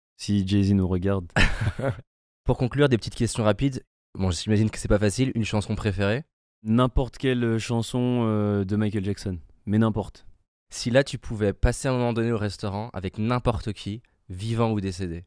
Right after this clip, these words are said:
Speaker 2: tu vas manger avec qui ?
Speaker 1: Ah, c'est une bonne question. Je sais pas, j'aime bien passer du temps avec, euh, mes parents.
Speaker 2: Ok.
Speaker 1: Vivants, donc, euh, un moment là avec ma mère, c'est cool.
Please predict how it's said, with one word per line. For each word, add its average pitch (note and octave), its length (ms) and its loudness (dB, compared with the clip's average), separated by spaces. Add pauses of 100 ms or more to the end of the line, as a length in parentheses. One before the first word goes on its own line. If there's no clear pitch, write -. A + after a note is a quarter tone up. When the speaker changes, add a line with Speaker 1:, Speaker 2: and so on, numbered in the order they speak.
(120)
Speaker 2:
tu - 180 -6
vas F2+ 580 2
manger G2 260 0
avec F2+ 160 0
qui ? F2+ 200 -14 (480)
Speaker 1:
Ah, B2+ 80 -4
c'est F#2+ 120 -6
une F#2 100 -2
bonne B2 160 0
question. A2+ 420 -4 (320)
Je - 120 -14
sais A2+ 180 -2
pas, C#3+ 180 2
j'aime G#2+ 260 2
bien B2 320 2
passer A2 320 0
du G#2 160 -4
temps A2 200 2
avec, G#2 320 0
euh, G2+ 100 2
mes G2+ 160 2
parents. G#2+ 300 -4 (520)
Speaker 2:
Ok. F#2 220 -16 (340)
Speaker 1:
Vivants, G2 460 0
donc, G2+ 320 -2
euh, F2+ 500 0 (360)
un F#2+ 100 0
moment G#2 320 2
là G#2 160 4
avec G2 240 0
ma F#2 140 -2
mère, - 280 -4
c'est - 120 -12
cool. D3+ 280 -4